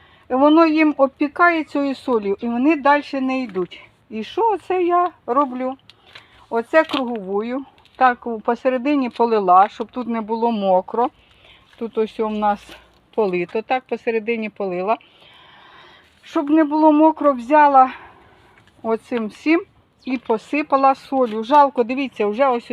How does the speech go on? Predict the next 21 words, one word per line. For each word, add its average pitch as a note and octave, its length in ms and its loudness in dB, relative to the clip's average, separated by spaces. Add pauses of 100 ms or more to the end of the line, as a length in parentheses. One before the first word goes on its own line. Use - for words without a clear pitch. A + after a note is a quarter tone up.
(120)
цвітна A#3+ 340 -4
капуста A#3 540 -8
починається. G#3+ 840 -6 (340)
І C4+ 120 -8
ці C#4 200 -10
головки C4 480 -4
трошки B3 380 -10
починаються A#3 800 -6
такі A3 340 -8
хорошенькі. A3 720 -6 (520)
Ну, A3 140 -8
пропаде C#4+ 480 -4 (120)
через B3 260 -4
ночі, D4 460 -2
ще C#4+ 160 -4
пару C#4 300 0
ночей, B3+ 520 -2
і F4+ 40 -4
слизняки A#3+ 640 -6
нам G3+ 200 -2
капут. G4 400 0